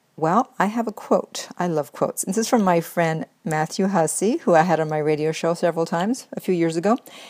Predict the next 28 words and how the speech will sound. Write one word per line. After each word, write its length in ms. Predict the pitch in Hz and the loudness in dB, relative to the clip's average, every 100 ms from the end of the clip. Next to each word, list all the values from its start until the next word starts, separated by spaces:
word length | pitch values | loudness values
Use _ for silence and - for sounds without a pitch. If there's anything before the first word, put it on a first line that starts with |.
| - - | -12 -2
And 120 | 170 | 0
it 100 | 131 | 2
says, 240 | 180 147 - | 4 2 0
"A 60 | |
failed 400 | 170 196 196 254 | 0 6 6 6
relationship 540 | 302 202 185 185 190 - | 6 4 4 0 -2 0
can 140 | 185 | 0
either 260 | 160 170 185 | 2 2 2
be 180 | 165 151 | 2 2
a 80 | 151 | 2
waste 280 | 151 156 | 2 2
of 80 | 277 | -2
time, 500 | - 233 175 170 202 - - - _ _ | 0 2 4 2 -2 -6 -20 -20 _ _
an 140 | 175 160 | 0 0
incredible 520 | 147 180 214 233 226 | 0 4 6 6 6
learning 300 | 208 233 180 | 6 4 2
curve, 360 | - 156 147 - - | 2 2 2 2 6
or 320 | 196 160 175 _ _ _ | 8 8 4 _ _ _
preparation 520 | - 165 170 160 185 | 0 2 4 2 0
for 160 | - 156 | -2 0
the 120 | 139 | 2
real 220 | 151 147 | 2 2
thing. 420 | 147 151 135 139 - - | 0 -2 -2 -6 -12 -12
You 360 | 160 170 175 | -4 0 0
give 240 | - 160 151 | 0 -2 -2
it 120 | 147 | -4
the 60 | 156 | -4
meaning." 460 | 160 147 120 - | -4 -4 -4 -6